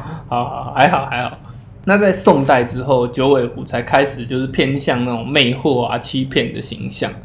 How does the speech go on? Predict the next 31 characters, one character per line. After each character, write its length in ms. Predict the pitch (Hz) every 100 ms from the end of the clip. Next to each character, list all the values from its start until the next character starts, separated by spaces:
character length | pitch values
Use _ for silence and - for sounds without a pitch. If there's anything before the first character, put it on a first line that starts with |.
| - -
一 80 | 240
直 160 | 139
到 200 | 147 147
明 320 | 135 120 123
代 220 | 135 147 117
的 140 | 117
小 260 | - 123 127
说 320 | - 131 127 127
《封 220 | 143 143
神 240 | 120 120
演 240 | 120 113 131
义》 120 | 127 -
之 120 | 127
后， 360 | 127 117 - -
这 120 | -
个 60 | 147
九 200 | - 131
尾 180 | 147 117
狐 240 | - 127
的 80 | 120
邪 300 | - 131 123
恶 160 | 131 123
形 240 | 117 123
象 180 | 127 127
大 200 | 123 117
致 180 | 123 117
就 140 | 117
有 40 | 117
固 260 | - 123 -
定 180 | 117
了。 40 | -